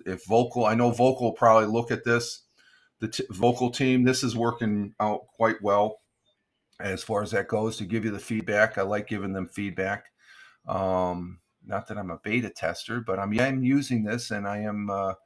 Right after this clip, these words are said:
so I should give them some feedback. So I, I am enjoying the, uh, experience of Vocal here as far as that goes. And I do like the fact that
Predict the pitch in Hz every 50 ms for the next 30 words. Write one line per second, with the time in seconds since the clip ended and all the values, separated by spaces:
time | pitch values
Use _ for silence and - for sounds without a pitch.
0 | _ _ _ _ _ _ - - 98 95 92 92 92 - 95 98 92 - 117 107
1 | - 117 107 104 98 - - 98 - - 107 101 90 - 90 87 85 - - -
2 | 95 87 87 90 87 - 95 101 107 120 131 139 127 113 - 123 120 113 113 113
3 | 110 107 104 98 95 92 - - - - - - - - - 120 123 120 123 123
4 | 123 123 120 - - - 87 82 - 107 107 110 117 - - 120 123 127 123 -
5 | _ _ _ - - _ _ _ - 117 110 113 113 120 120 117 - _ - 98
6 | 92 - - 101 101 101 98 - 104 98 - - 104 104 104 107 - - 98 104
7 | 101 98 92 - 127 135 127 123 120 120 120 - 104 - - 104 104 104 104 -
8 | - - 92 -